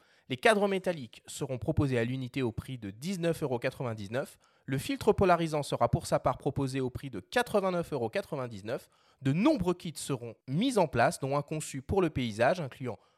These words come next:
le porte-filtre, le filtre polarisant et deux filtres de densité neutre de la gamme Nuance Extrême, un uni dix I L et un dégradé trois I L montés dans leur cadre métallique. Ce kit sera proposé au prix de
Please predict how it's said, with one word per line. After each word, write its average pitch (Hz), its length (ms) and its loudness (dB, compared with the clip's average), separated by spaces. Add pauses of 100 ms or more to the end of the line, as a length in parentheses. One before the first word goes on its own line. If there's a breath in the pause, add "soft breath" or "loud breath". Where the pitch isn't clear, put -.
le 117 120 0
porte-filtre, 180 720 -4
le 185 160 0
filtre 214 300 -4
polarisant 135 520 0 (280 soft breath)
et 123 100 -6
deux 175 180 -2
filtres 196 400 -8
de 123 80 -4
densité 156 460 -6
neutre 143 340 -8
de 135 120 -4
la 113 100 0
gamme 120 200 -2
Nuance 165 340 -2
Extrême, 220 500 -2 (120)
un 170 200 4
uni 180 340 -2
dix 160 380 -6
I 165 60 4
L 208 260 0
et 143 160 0
un 151 100 2
dégradé 135 380 0
trois 180 320 4
I 139 140 2
L 180 180 2
montés 214 520 0
dans 185 140 2
leur 147 160 0
cadre 185 260 2
métallique. 156 540 -6 (120)
Ce - 180 -8
kit - 240 -8 (160)
sera 131 260 0
proposé 139 440 0
au 139 80 2
prix 175 200 0
de 190 160 0